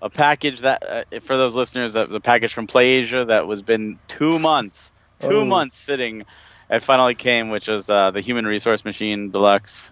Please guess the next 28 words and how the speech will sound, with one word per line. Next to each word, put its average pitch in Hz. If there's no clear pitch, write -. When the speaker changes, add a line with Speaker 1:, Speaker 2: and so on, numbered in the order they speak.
Speaker 1:
and 95
Speaker 2:
Mm-hmm. -
Speaker 1:
the, 95
uh, 90
the, 98
I 98
forget 139
the, 104
the 95
full 104
name. 92
It 92
was, 90
like, 98
the 92
thousand 95
one 95
four 101
pack 95
with 92
a 95
bunch 95
of 92
different 92
Japanese 90
games. 87
Speaker 2:
Yes. -
Speaker 1:
Um, 95